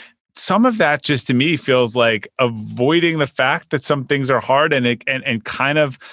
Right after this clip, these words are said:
a result of some of this parenting, which is like, the road was hard. And so I gotta get onto a different road as fast as I can. I am seeing a lot of that because I think we joked when I'm hearing some, some representation of, "Hey, I'm looking for something that is less work,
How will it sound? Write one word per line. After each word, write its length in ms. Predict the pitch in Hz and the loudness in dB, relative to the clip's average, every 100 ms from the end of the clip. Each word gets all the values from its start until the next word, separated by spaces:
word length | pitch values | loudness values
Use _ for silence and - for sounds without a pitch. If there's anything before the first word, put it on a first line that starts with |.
| - - | -18 -2
a 80 | 135 | 0
result 340 | 123 139 139 | 2 2 2
of 120 | 131 | 0
some 140 | - 139 | 0 0
of 40 | |
this 120 | 123 | -2
parenting, 360 | - 131 143 151 | 0 0 0 0
which 180 | 131 131 | 0 0
is 140 | 113 | 0
like, 220 | 127 110 | 0 0
the 100 | 127 | 0
road 240 | 117 131 151 | 2 2 2
was 160 | 143 | 0
hard. 320 | - 127 139 | 0 0 2
And 100 | 135 | 0
so 200 | 113 123 113 | 0 -2 0
I 100 | 131 | -2
gotta 160 | 131 135 | -2 0
get 80 | 131 | 0
onto 200 | 123 113 | 0 0
a 40 | |
different 320 | 107 - 110 | -2 -4 -4
road 220 | 104 107 | 0 0
as 100 | 104 | 0
fast 300 | - 98 95 | -2 -2 -2
as 100 | 104 | -4
I 80 | 95 | -4
can. 400 | 90 98 123 196 - - - _ | -4 -4 -4 -6 -10 -16 -20 _
I 120 | 110 139 | -4 -2
am 240 | 160 190 | 0 -2
seeing 260 | - 180 165 | -2 0 0
a 80 | |
lot 300 | 110 98 95 | 0 0 0
of 100 | 131 156 | 0 0
that 320 | 180 117 - _ | 0 0 -4 _
because 480 | 131 135 120 107 - - - - | -4 0 0 0 -8 -16 -20 -6
I 80 | 117 | -2
think 140 | 117 | 0
we 100 | 123 | 0
joked 300 | 104 190 127 | 0 0 0
when 80 | 143 | 0
I'm 80 | 120 | 0
hearing 280 | 131 139 123 | 0 0 -2
some, 460 | - 151 160 160 139 - | -2 -2 0 -2 -6 -12
some 220 | - 226 220 | -2 0 2
representation 680 | 196 165 147 135 143 127 131 | 2 0 0 0 -2 -2 0
of, 140 | 123 | 0
"Hey, 180 | 208 202 | 0 0
I'm 140 | 139 | 0
looking 280 | 165 202 233 | 0 -2 -4
for 160 | - 156 | -2 -2
something 440 | 156 139 143 131 | -2 -2 -2 0
that 160 | 120 113 | 2 4
is 240 | 110 98 - - _ _ - | 2 0 -8 -20 _ _ -4
less 280 | 180 208 - | -2 -2 -4
work, 540 | 143 139 131 - - | 0 2 2 -2 -12